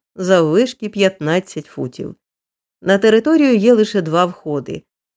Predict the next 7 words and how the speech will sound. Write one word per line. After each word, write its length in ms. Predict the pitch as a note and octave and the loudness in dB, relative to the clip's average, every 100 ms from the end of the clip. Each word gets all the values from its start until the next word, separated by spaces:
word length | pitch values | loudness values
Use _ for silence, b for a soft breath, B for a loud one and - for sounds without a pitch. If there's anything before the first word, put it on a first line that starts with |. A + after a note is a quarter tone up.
| - | -4
головна 520 | F3 A3+ A#3 G#3 D#3 | 2 4 4 2 0
під'їзна 580 | D#3 D3 E3 D#3 D3+ C#3 | -4 -4 -4 -4 -6 -4
алея 540 | D#3 D#3+ G#3 C4+ B3+ B3 | -2 -2 0 0 0 0
та 160 | E3+ | -2
вхід 360 | D3+ - G#3 E3+ | -4 -6 -6 -4
для 160 | D3+ | -4
торговців. 800 | E3+ E3 D3 C#3 A#2+ - C#3+ D#3 | -4 -6 -6 -8 -10 -12 -12 -12